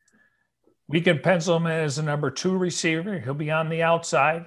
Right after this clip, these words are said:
We know Hopkins usually lines up as the X receiver on the left side. The Cardinals did a better ch-, uh, opportunity, better, uh, uh, moving him around late in the year. So, but they finally found that,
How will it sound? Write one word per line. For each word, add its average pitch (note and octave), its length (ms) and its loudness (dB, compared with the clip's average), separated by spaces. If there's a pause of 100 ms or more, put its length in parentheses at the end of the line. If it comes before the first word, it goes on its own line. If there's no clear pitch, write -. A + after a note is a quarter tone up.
We C3+ 100 -4
know C#3 220 -2
Hopkins D3+ 580 -2
usually C#3+ 460 -4
lines C#3+ 320 -2
up C#3+ 160 -4
as B2+ 120 -4
the C3 140 -4
X D3 240 -2
receiver C#3+ 380 -6
on C3+ 120 -4
the C3 60 -4
left C3 260 0
side. C#3 320 -4
The C#3 60 -10
Cardinals C3+ 380 -2
did C#3+ 100 -4
a C3 60 -6
better C3 240 0
ch-, C3 160 -10
uh, C3 500 -8
opportunity, C#3+ 800 -6
better, B2+ 440 -4
uh, A#2+ 260 -10 (540)
uh, B2 260 -12
moving D3 300 0
him C#3 120 0
around C3+ 440 2
late C#3+ 200 -2
in - 40 -16
the B2 100 -6
year. C3+ 300 -2
So, C#3 320 0
but B2 180 -4
they D3+ 140 0
finally E3+ 360 0
found D#3 420 -2
that, C#3 180 0